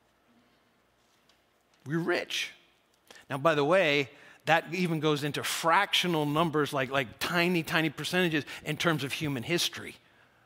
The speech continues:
Wealthiest in human history if you own an automobile today in twenty twenty-three. So instead of dismissing, "Oh, that's not for me,"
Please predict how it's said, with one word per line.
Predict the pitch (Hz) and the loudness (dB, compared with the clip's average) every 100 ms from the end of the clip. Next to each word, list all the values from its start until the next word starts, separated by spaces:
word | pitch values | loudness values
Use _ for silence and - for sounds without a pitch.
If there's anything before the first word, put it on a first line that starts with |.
| _ _ _ | _ _ _
Wealthiest | 143 175 170 180 156 | 0 0 2 -2 0
in | 160 | -4
human | 135 180 170 143 | -6 -2 0 -2
history | - 220 - - 151 - | 0 0 0 -4 -6 -6
if | 143 135 | -8 -8
you | 143 127 | -10 -6
own | 131 120 | -6 -6
an | 123 | -6
automobile | 113 113 107 92 117 - | -8 -10 -12 -12 -12 -12
today | - - - - - _ _ _ _ _ _ _ _ | -14 -12 -12 -12 -20 _ _ _ _ _ _ _ _
in | 151 156 | -4 -2
twenty | - 156 135 | -2 -4 -4
twenty-three. | - 135 107 - - - _ _ _ _ _ _ _ _ _ - | -4 -8 -8 -12 -16 -20 _ _ _ _ _ _ _ _ _ -16
So | - 160 123 - | -4 -4 -4 -10
instead | 127 - 170 196 | -8 -2 2 2
of | 175 | 2
dismissing, | 185 - 202 196 | 0 2 2 4
"Oh, | 160 160 | 2 4
that's | 151 156 | 2 2
not | 147 - | 0 0
for | 151 | -2
me," | 180 160 | 0 0